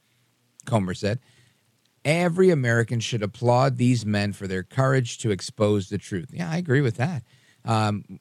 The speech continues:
I remember when those, uh, guys were blowing the whistle. Very important stuff indeed. Now, uh, he went on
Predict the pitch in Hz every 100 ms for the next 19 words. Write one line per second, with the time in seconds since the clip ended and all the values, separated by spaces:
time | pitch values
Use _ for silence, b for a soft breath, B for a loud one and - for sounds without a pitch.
0 | - 110 110 104 131 165 107 95 95 92
1 | 98 92 92 101 95 90 95 85 98 92
2 | 90 92 87 87 - _ _ _ _ _
3 | _ _ _ _ - 127 107 117 113 101
4 | 120 101 95 - 113 113 101 139 120 b
5 | b b b 120 120 117 113 - 110 104
6 | 104 110 107 117 156 117